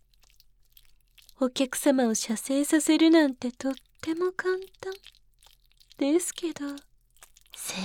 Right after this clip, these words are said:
限時間いっぱいまでお客様が気持ちのいい体験をしていただくために、私、手加減しているんですからね。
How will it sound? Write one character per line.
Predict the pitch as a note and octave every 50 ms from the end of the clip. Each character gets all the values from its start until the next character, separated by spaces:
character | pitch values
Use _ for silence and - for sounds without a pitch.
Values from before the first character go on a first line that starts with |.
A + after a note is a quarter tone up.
| F#3+ F#3+ -
限 | - A#3+ B3 B3
時 | B3 - -
間 | - - - B3 A#3 G#3+ G3+
い | F#3 F#3
っ | - - - -
ぱ | - A#3+ B3
い | B3+ C4
ま | C#4 D4+ D4
で | C#4+ - C#4 D4 D4 - _ - - - _ _ _ _ - - - - _ _ - -
お | A#3+ A3+
客 | - A#3+ A3+ - -
様 | - - A#3+ A3+ A#3+ A3
が | - - - _
気 | - B3+
持 | B3 B3+ C4+ -
ち | - - E4
の | D#4+ E4 E4
い | E4 E4+ F4 F#4 G4+
い | G#4 -
体 | - D#4+ D4+ D4 D4 C#4+
験 | - D4 C#4+ C#4+ C#4+
を | D4+ D4+
し | - -
て | - - C#4+ C#4+
い | C#4+
た | - D4+ D4
だ | D4+ D4+
く | - -
た | - - D#4+ D4
め | D4+ D#4+ D#4+
に、 | D4+ C#4+ C#4 C#4 C#4 - - - - - - - - _ _ _ -
私、 | - - - - - - - F3 - - - - - - F#3+ F#3 - - - _ _ _ _ _ _ _ _ _ _ _ _ - - _ _
手 | - C#4 A#3 G#3+
加 | - - G#3 - -
減 | - D4+ F4 E4+ D4+
し | - - -
て | - D4+ C#4+ C#4
い | C4+
る | C#4 C#4+
ん | C#4+ C#4+
で | C#4+ C#4 C4+
す | - -
か | - C4+ B3+
ら | B3 B3+ B3
ね。 | B3 B3 C4 C#4 E4